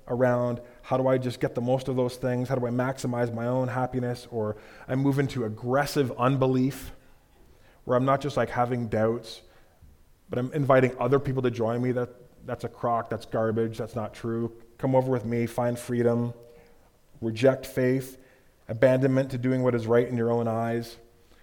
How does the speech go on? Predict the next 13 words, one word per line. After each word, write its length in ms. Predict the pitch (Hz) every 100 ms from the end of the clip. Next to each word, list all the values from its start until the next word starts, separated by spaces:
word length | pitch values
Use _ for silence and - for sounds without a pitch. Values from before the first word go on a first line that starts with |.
| _ _
without 220 | - 120 117
fear 400 | - - 156 151
of 160 | 123
God 420 | 117 110 120 120
or 140 | 120 113
fear, 640 | - 143 131 131 127 123 -
um, 400 | 120 110 104 101 -
or 100 | 139
concern 400 | 123 139 - 170
for 120 | 151 113
neighbor 380 | 117 127 135
in 120 | 120 101
mind. 500 | 107 120 123 127